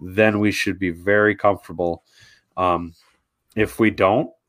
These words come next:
and they've figured out a way to somehow make that not happen, then,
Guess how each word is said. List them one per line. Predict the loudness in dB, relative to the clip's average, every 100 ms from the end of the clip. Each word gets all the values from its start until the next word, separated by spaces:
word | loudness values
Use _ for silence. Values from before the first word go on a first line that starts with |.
| _
and | -8 -6 -4
they've | -4 -6
figured | -12 -8 -2 0 2 4
out | 4
a | 4
way | 2 0 -2
to | -4 -2 0 0 -2 -4
somehow | -6 -2 -2 -2 -4 -2
make | -4 -2
that | 0 0
not | 0 0
happen, | 2 0 0 -6
then, | -6 -8 -10 -12